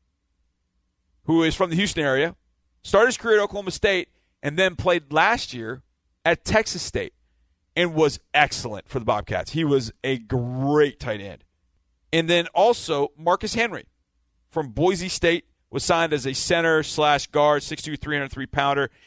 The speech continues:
He is added to the practice squad. Now, that's not altogether surprising because when you think about Greg Mance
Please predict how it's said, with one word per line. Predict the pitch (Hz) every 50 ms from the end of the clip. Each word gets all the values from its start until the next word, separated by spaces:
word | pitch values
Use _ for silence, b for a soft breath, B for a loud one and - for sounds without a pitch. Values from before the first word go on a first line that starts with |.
| b b
He | b - 180 175
is | 165 151 -
added | - 156 156 151 143 143 131 - _ -
to | - - 180 170 165 165 - - -
the | 139
practice | 120 - 165 143 135 - - 123 -
squad. | - - 175 165 131 101 - - _ _ _ _ _ _ _ -
Now, | - 180 180 170 143 - _ _ _
that's | - 214 226 - -
not | 247 233 220 156 - _ _ _ _ _ _ _ _ -
altogether | 202 226 220 220 220 208 190 165
surprising | - 156 - - 175 165 170 151 143 147 135 117 _ _ _ _ _ _ _ _ _ _ _ _
because | 135 143 - 156 175 165 160 160 156 131 135
when | 143 147
you | 139 131
think | - - 190 185 185
about | 170 165 151 143 131 - _
Greg | - 147 151 147 139
Mance | 156 165 170 170 165 - - - -